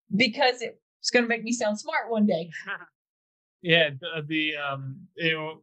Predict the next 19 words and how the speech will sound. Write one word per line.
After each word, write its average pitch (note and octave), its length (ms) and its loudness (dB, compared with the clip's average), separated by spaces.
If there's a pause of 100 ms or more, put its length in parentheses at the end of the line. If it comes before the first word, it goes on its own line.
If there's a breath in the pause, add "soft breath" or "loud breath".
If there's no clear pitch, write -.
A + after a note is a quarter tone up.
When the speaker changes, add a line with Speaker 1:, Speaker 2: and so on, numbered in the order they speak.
(100)
Speaker 2:
and D#3 140 4
we D3 100 4
talked C#3+ 280 -2
a D#3 40 -12
little C#3+ 140 -2
bit D#3 180 0
in D3+ 60 -16
the D3+ 80 -8
pre-interview D#3+ 540 0
as C#3 120 -2
well. D3+ 340 0
Yeah, D3 220 -6
but C#3 180 -6
you F3+ 220 4
can E3 260 -4
really F3 320 0
dive, C#3+ 380 -2
and D3 120 -10
we, F3 160 -4